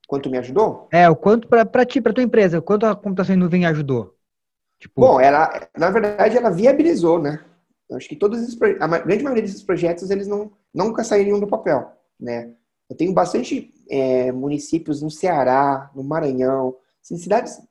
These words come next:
Speaker 1: bem pequenas, que às vezes faltava energia. Então, você imagina, né? A gente, a gente às vezes reclama de uma internet aqui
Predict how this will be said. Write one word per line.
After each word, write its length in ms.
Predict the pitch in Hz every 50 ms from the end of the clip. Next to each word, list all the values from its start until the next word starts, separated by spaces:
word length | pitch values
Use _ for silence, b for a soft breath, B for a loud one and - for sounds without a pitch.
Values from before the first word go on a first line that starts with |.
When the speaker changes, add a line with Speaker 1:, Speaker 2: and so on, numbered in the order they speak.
| _ _ -
Speaker 1:
bem 140 | 175 214 -
pequenas, 520 | - 156 151 - 165 165 170 156 135 -
que 220 | - _ - 156 156
às 120 | 156 147
vezes 480 | 151 170 175 185 214 214 202 - - _ _ _ _ _ _ _
faltava 560 | _ - 180 175 175 175 185 180 180 175 202 190
energia. 540 | 190 226 254 220 165 160 156 147 - - - _ _ _ _ _
Então, 120 | - -
você 100 | - -
imagina, 600 | 135 156 - - - 160 151 147 143 135 123 117 - _ _ _
né? 260 | - 123 120 120 117 - _ _ _ _ _ _ _ _
A 100 | - 127
gente, 1040 | 123 135 143 151 151 151 151 147 - - 165 160 156 151 147 143 135 127 120 107 - - - -
a 60 | -
gente 260 | 127 143 151 151 156
às 100 | 165 151
vezes 180 | 160 160 156 151
reclama 540 | 156 160 160 - - 143 143 147 147 139 131
de 80 | 127
uma 120 | 131 131 127
internet 500 | 127 127 135 131 131 131 127 127 - 131
aqui 300 | 123 - - 123 123